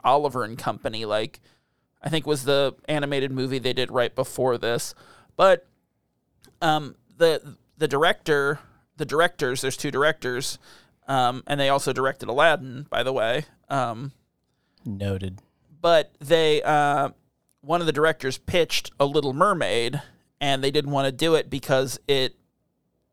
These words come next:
Speaker 1: they thought it was too similar to Splash, which had just come out.
Speaker 2: I never, never saw S-,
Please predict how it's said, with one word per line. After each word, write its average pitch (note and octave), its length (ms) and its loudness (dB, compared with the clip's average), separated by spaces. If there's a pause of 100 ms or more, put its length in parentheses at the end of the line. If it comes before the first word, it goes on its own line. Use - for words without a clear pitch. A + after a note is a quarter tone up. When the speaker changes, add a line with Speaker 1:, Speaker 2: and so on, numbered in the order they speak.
(140)
Speaker 1:
they D#3 120 0
thought D#3 140 4
it D3 40 2
was C3 100 -6
too D3+ 140 -4
similar C3+ 300 -2
to D3+ 80 -8
Splash, C#3 680 -2
which B2 140 -4
had C#3 80 -4
just C3+ 220 -2
come - 200 -6
out. G2+ 340 -2 (180)
Speaker 2:
I G2 120 -10
never, F#2 180 -12
never E2 260 -14
saw C#2 220 -12
S-, - 160 -14